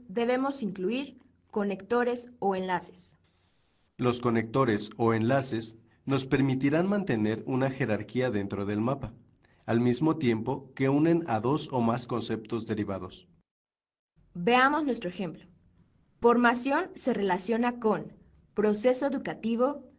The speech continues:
Speaker 1: sujeto en formación y mediación formativa de diferente forma, pero el concepto sujeto integral se relaciona de la misma forma con recuperación reflexiva de la experiencia,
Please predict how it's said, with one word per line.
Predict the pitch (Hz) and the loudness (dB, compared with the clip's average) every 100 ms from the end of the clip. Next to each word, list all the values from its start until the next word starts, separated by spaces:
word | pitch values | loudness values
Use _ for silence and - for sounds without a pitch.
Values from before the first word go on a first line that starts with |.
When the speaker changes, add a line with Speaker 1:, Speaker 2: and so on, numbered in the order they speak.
| _ _ - | _ _ -6
Speaker 1:
sujeto | - 247 240 294 294 | -2 -2 2 0 0
en | 330 | -2
formación | 254 190 170 170 208 196 190 | 0 0 -2 -2 0 -2 -4
y | 196 | -4
mediación | 185 175 170 170 214 214 | -2 -2 -2 -2 0 0
formativa | 220 208 185 214 214 233 226 | 0 0 0 -2 0 0 -2
de | 180 175 | -6 -6
diferente | 175 180 175 180 196 | -6 -4 -4 -4 -6
forma, | - 254 233 170 - - _ _ _ _ | 0 2 2 -4 -10 -20 _ _ _ _
pero | - 220 | 0 2
el | 214 | 2
concepto | 220 214 208 254 254 311 | 0 -2 0 0 0 -6
sujeto | 302 233 196 190 | -6 -6 -6 -4
integral | 247 254 277 254 220 220 | -6 -4 -2 0 0 -2
se | - - 202 | -8 -4 -2
relaciona | 196 190 196 262 269 262 | 0 0 -2 -2 0 0
de | 202 | 0
la | 185 | 0
misma | 220 277 277 294 | 0 -2 -2 -4
forma | 294 214 202 208 214 - | -2 -2 0 -2 -4 -4
con | 220 196 165 - - _ _ _ | -2 0 -2 -14 -20 _ _ _
recuperación | - 208 220 226 202 196 - 262 | -8 -4 -4 -2 0 -2 -2 -4
reflexiva | 320 320 247 - - 185 175 | -4 -6 -8 -8 -8 -6 -6
de | 170 | -4
la | 165 | -6
experiencia, | - - 190 233 233 254 262 | -8 -8 -4 -2 -2 -4 -4